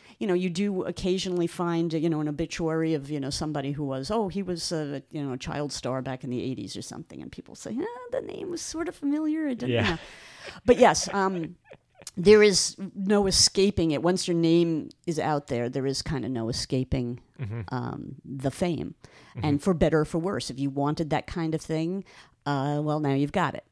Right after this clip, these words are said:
Speaker 2: Mm-hmm.
Speaker 1: You know, and in this case, you know, Hannah did, hadn't thought about it really, but, you know, she kinda liked the idea of being famous, and, um, she liked the adulation. It brought her some, some warmth and attention that she wanted.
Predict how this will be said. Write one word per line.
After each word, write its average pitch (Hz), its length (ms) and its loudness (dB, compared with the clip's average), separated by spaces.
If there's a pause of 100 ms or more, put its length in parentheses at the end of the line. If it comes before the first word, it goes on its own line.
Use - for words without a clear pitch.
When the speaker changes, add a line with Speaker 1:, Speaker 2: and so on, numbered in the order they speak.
(220)
Speaker 2:
Mm-hmm. 120 240 -2 (120)
Speaker 1:
You 147 100 -2
know, 120 240 -6
and 156 120 0
in 156 140 0
this 165 180 2
case, 170 460 0
you 151 80 -2
know, 131 120 -2
Hannah 147 380 -2 (420)
did, 151 280 -2 (180)
hadn't 147 420 0
thought 185 280 4
about 214 260 6
it - 80 0
really, 226 320 6
but, 185 220 2
you 165 80 0
know, 151 100 0
she - 160 -4
kinda 151 240 0
liked 139 280 0
the 214 160 0
idea 220 640 2
of 226 100 -4
being 233 240 -2
famous, 247 540 -2
and, 156 280 0
um, 147 300 0 (160)
she - 140 -2
liked 160 200 0
the 156 120 2
adulation. 151 640 2
It 247 140 -4
brought 147 220 -2
her 147 120 -2
some, 135 380 -2 (260)
some 147 320 0
warmth 175 440 2
and 151 100 0
attention 165 580 -4
that 175 160 -4
she - 140 -6
wanted. 180 500 -2